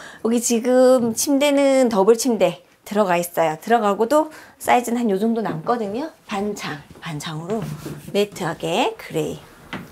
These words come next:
아, 진짜 부드럽습니다. 너무 부드러워서 너무 편하네요. 창문 열기가 너무 좋네요. 이런 거.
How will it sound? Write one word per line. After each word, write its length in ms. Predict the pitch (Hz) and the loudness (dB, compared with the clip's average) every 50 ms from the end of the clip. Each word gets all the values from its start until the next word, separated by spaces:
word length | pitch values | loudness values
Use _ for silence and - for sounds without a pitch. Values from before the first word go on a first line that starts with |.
| - - - - - - - | -20 -20 -20 -20 -20 -14 -10
아, 80 | - 226 | -8 -6
진짜 320 | - - - - - 320 | -6 -6 -4 0 0 0
부드럽습니다. 680 | 311 254 190 - 208 220 220 - - 214 196 180 165 165 | 0 0 -2 -2 0 0 -2 -2 -6 -8 -6 -6 -6 -6
너무 300 | 170 185 208 240 269 277 | -4 -2 0 0 0 0
부드러워서 720 | 269 208 180 226 233 233 214 190 190 226 247 254 220 165 147 - - - - - - - | -2 -4 -4 -2 0 0 0 0 -2 -4 -4 -4 -4 -6 -8 -12 -18 -20 -20 -20 -14 -8
너무 320 | - 240 185 180 202 262 339 | -4 -2 0 2 2 2 0
편하네요. 460 | - - 349 320 302 285 262 233 196 | 0 -2 -4 -2 0 0 0 0 0
창문 320 | 196 - 277 269 285 302 277 | -2 -2 -2 -2 0 0 0
열기가 680 | 226 185 175 - 208 202 202 247 269 254 202 170 147 151 160 - - - - - - - - - - - - - - - - - - - - - - - - - - - _ _ _ - - - - - - - - - - - - - - - - - - - - - - - | 0 0 0 -2 -4 -4 -2 -2 -2 -2 -4 -6 -8 -12 -14 -16 -20 -20 -20 -20 -20 -20 -20 -20 -20 -20 -20 -20 -20 -20 -20 -20 -20 -20 -14 -10 -10 -10 -10 -12 -16 -20 _ _ _ -16 -16 -16 -18 -20 -20 -20 -20 -20 -20 -20 -20 -20 -20 -20 -20 -20 -20 -20 -20 -20 -10 -2
너무 240 | 208 226 240 269 269 | 0 2 2 2 2
좋네요. 400 | 262 190 180 170 165 165 170 160 | 0 -2 -4 -4 -6 -6 -6 -6
이런 260 | 170 170 170 165 156 | -6 -6 -6 -8 -8
거. 180 | - 147 151 | -10 -12 -16